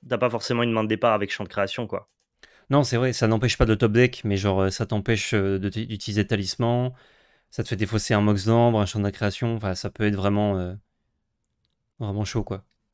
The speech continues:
Speaker 2: Ça peut te faire
Speaker 1: Ouais.
Speaker 2: perdre suffisamment de temps, on va dire, pour que l'adversaire puisse te tuer, quoi.
Speaker 1: Ouais, ouais, bien sûr, bien sûr. Mais bon, je veux dire, je m'attendais à un deck junk compétitif, je pense que c'est un vrai tiers deux, trois du format, quoi.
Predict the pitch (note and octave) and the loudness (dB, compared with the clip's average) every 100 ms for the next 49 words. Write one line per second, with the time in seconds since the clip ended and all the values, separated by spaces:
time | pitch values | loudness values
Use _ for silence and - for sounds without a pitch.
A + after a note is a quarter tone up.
0 | _ - C3 B2+ - C#3 D3 C3+ C3+ B2+ | _ 0 2 2 2 6 6 4 0 2
1 | C3+ B2+ B2+ D3 C3 A#2+ D3 - A#2 - | 4 6 4 4 4 2 -2 -4 -10 -2
2 | A2+ G#2 G#2 - - A2 - - G#2 - | 0 2 0 -2 -8 -8 -12 -8 -8 -8
3 | - _ _ _ _ _ _ _ _ _ | -18 _ _ _ _ _ _ _ _ _
4 | _ _ - B2+ E3 D#3+ A2+ - G#2+ G2 | _ _ 2 6 8 6 4 -2 -6 -8
5 | - F#2+ - - _ _ _ A2 G2+ F2+ | -10 -14 -16 -20 _ _ _ -8 -8 -10
6 | _ _ - A2+ B2+ C3 - - - - | _ _ -6 0 2 0 -4 -20 -16 -10
7 | C3 C#3+ D3+ D3+ D#3 D3 C#3 C3+ A#2 A2 | -4 -2 -2 0 0 0 -2 -4 -4 -4
8 | D3 C#3 C#3+ C#3+ C#3 - G3 - - D3 | -4 -4 -8 -6 -8 -4 -6 -6 -6 -6
9 | D#3 B2+ - A2+ G2 G2 G2 F#2 F#2+ A#2+ | -6 -8 -4 -4 -2 -4 -4 -6 0 0
10 | A#2+ - A2 G#2 - G#2 _ _ _ - | 0 -2 -2 -2 -6 -20 _ _ _ -8
11 | G#2 A#2+ A#2+ - A#2+ B2 A2+ A2 G2+ G#2 | 0 0 0 2 4 4 2 -6 -6 -6
12 | - F#2+ | -8 -12